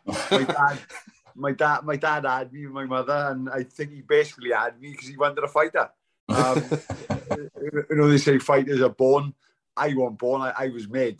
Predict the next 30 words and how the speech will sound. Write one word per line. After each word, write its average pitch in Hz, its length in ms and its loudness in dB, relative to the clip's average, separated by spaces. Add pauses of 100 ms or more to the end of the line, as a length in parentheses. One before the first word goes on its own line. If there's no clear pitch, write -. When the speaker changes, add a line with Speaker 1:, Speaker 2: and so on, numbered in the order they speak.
Speaker 1:
My 117 120 -8
dad 117 320 0
made 113 280 -2
me 104 140 -6
to 101 80 -16
be 101 120 -2
a 101 80 2
fighter, 107 400 2
and, 104 160 -2
uh, 107 220 0 (420)
uh, 113 160 2
you 120 120 -6
know, 110 220 2
it 123 180 -2
was 120 100 -2
hard 123 300 2
at 120 120 0
times, 123 340 -4
but 117 240 0 (580)
from 131 180 -8
a 123 40 -6
young 120 260 -2
age, 117 260 0
I 117 80 0
lo-, 113 280 -2
I 123 100 -6
loved 117 400 -4
getting 120 280 -2
into 113 160 -10
rucks. - 480 -4